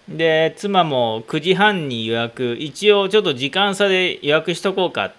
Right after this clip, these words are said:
言って、九時半ぐらいに予約してたんですよ。「もう入っていいですよ」とか言われて、えーっと、それで打-、打ちました。ただね、朝打つと、そっから一日無駄になりましたね。あのー、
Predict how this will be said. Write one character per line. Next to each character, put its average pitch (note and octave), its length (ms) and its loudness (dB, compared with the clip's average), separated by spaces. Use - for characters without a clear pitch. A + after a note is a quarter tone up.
言 F#2+ 120 -6
っ - 20 -12
て、 F#2+ 460 -4
九 D3+ 100 -8
時 D3+ 140 -6
半 E3 280 -4
ぐ E3 100 -2
ら C#3+ 100 -2
い A2 40 -4
に G#2 100 -8
予 G#2+ 40 -4
約 A2+ 180 -10
し - 100 -14
て B2 80 -16
た A2 80 -8
ん G2+ 40 -10
で F#2+ 40 -14
す A2 60 -10
よ。 D3 60 -6
「も A#3+ 120 2
う - 20 0
入 C4+ 160 0
っ - 40 -10
て B3+ 120 -10
い B3 40 -6
い - 20 -6
で A3+ 100 -4
す A3 120 -6
よ」 F#3 260 0
と - 100 -10
か - 100 -12
言 C2+ 80 -12
わ D2+ 60 -12
れ E2+ 80 -12
て、 - 300 -10
え G1+ 360 -14
ー - 20 -20
っ - 40 -20
と、 - 120 -20
そ B2 120 -6
れ A#2 80 -2
で G2+ 80 0
打-、 G#2+ 100 -8
打 B2+ 60 -10
ち B2 120 -12
ま F#2+ 160 -12
し - 80 -20
た。 - 100 -20
た A#3+ 140 -2
だ E3+ 120 -2
ね、 G#2+ 180 -10
朝 B3 340 2
打 F3 100 2
つ - 160 -12
と、 F#3+ 420 6
そ G3 180 0
っ F#3 60 -2
か A#3+ 140 0
ら A3+ 80 2
一 G3 260 -2
日 G#3+ 260 -4
無 D3 180 -2
駄 F3+ 140 6
に F3 60 0
な E3+ 80 2
り E3+ 80 0
ま E3+ 120 0
し - 80 -8
た F#2+ 80 -14
ね。 G2 240 -8
あ D3+ 240 2
の B2 540 0
ー、 - 20 -20